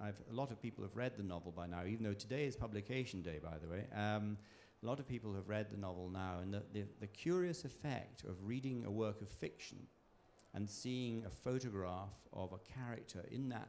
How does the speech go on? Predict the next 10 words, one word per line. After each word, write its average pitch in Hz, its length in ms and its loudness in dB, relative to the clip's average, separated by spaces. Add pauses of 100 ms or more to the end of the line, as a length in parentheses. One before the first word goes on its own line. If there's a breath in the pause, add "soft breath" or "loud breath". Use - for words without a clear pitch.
novel 95 380 0 (1500 loud breath)
doesn't 135 360 0 (360)
detract 156 600 -2
from 95 160 -6
the 87 80 -4
fiction. - 440 -8 (260)
It - 340 -2 (560)
seems, 147 840 0
in 117 160 -2
a 110 240 0